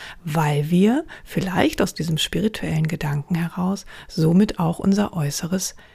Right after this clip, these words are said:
kreieren und somit aber auch die Macht haben, etwas zu verändern. Ich persönlich stehe total auf diesen Gedanken, dass das ganze Leben ein Spiel ist. Und dieses Spiel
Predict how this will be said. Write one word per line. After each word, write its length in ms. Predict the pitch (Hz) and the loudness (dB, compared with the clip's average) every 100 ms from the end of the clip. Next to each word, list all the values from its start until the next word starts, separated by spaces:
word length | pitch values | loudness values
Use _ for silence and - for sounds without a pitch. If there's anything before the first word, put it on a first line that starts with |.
| - - | -14 -6
kreieren 760 | - - - 294 254 165 175 - _ _ - - - - | 2 4 6 6 4 0 -4 -8 _ _ -18 -14 -6 4
und 140 | 220 | 8
somit 260 | 220 226 190 | 8 8 6
aber 180 | 180 | 2
auch 120 | - - | 2 2
die 120 | 180 | 4
Macht 580 | 185 302 - - - - | 6 4 2 -2 -4 -2
haben, 600 | 156 151 151 180 233 320 - - - - | -2 -2 0 0 0 -2 -12 -20 -16 -4
etwas 580 | 175 - 190 180 - - - - | -4 -2 0 2 0 -6 -16 -8
zu 220 | - 156 | -2 -2
verändern. 680 | - - 180 196 143 147 - - - _ - - - - - | -2 0 2 2 2 -6 -12 -20 -20 _ -20 -20 -20 -20 -8
Ich 160 | - - | -4 4
persönlich 760 | 254 185 202 233 220 214 - - - - - | 6 8 8 8 8 6 4 -4 -18 -20 -8
stehe 300 | - - 190 | -2 2 4
total 720 | 190 175 - - 165 185 185 - | 4 0 -2 0 0 2 2 0
auf 400 | 185 185 - - - | -2 -2 -4 -12 -4
diesen 280 | 175 180 170 | 0 2 2
Gedanken, 640 | - 160 156 180 185 180 | 2 2 4 4 4 2
dass 160 | 151 | 2
das 200 | - 170 | 0 -2
ganze 320 | - 170 180 180 | 2 2 4 4
Leben 420 | 165 175 180 165 - - | 4 4 4 2 -2 -4
ein 200 | 170 175 | 0 2
Spiel 420 | 175 - - 190 | 4 2 4 4
ist. 420 | 170 156 - - - - - - - - - | 4 -2 -6 -10 -14 -20 -18 -14 -14 -8 4
Und 220 | 214 185 | 4 6
dieses 280 | 208 214 - | 4 4 2
Spiel 640 | - - 180 214 269 | -2 0 4 6 6